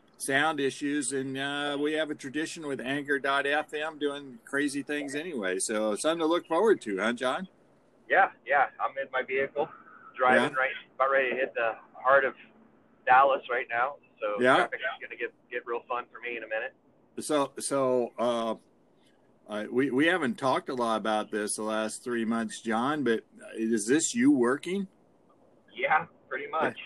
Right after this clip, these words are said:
Speaker 1: Yeah?
Speaker 2: What, what I get to do, I'm a, I'm a delivery boy today. I'm driving, uh, some parts to a customer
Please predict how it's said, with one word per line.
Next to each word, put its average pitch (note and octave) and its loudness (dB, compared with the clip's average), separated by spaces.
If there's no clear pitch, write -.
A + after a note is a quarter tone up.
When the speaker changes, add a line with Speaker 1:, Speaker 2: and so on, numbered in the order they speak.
Speaker 1:
Yeah? C3+ 2
Speaker 2:
What, A#3 -6
what A2+ -2
I B2 2
get B2+ -8
to C3 0
do, C3 4
I'm A#2 0
a, A#2 -4
I'm A2 -6
a B2 -6
delivery C3 0
boy A2+ 0
today. A2+ 2
I'm G#2 -16
driving, A#2 0
uh, G#2+ 0
some A#2 -14
parts C3 6
to A#2+ -2
a A2+ -2
customer A#2+ -2